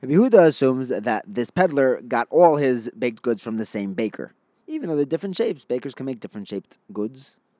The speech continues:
So he'll have, he'll paskin the same as, it'll be the same din as the baker himself. Rabbi Yehuda agrees that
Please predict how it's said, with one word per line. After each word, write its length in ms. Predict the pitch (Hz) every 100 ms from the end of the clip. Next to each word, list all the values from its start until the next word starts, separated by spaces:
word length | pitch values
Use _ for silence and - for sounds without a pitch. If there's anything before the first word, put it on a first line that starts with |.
| _ _
So 240 | - 98 98
he'll 180 | 117
have, 220 | 135 104 -
he'll 180 | 123 143
paskin 380 | 117 131 -
the 80 | 139
same 320 | 131 202 170 -
as, 420 | 123 123 127 117 - _ _ _ _ _ _ _
it'll 120 | - 113
be 80 |
the 100 | 127
same 200 | 117 123
din 120 | 117 107
as 120 | 95
the 60 |
baker 300 | 85 95 90
himself. 480 | 92 95 - 64 - _ _ _ _ _ _ _ _ _ _ _
Rabbi 120 | 113
Yehuda 280 | 185 190 147
agrees 840 | 139 143 156 208 208 131 107 98
that 200 | 147 139